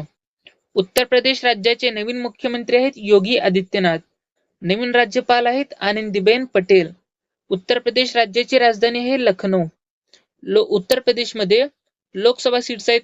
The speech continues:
ऐंशी, राज्यसभा सीट्स आहेत एकतीस, विधानसभा सीट्स आहेत चारशे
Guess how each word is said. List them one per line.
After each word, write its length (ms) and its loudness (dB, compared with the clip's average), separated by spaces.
ऐंशी, 520 -4
राज्यसभा 540 2
सीट्स 280 -6
आहेत 100 4
एकतीस, 680 -4
विधानसभा 480 2
सीट्स 340 -4
आहेत 160 2
चारशे 560 0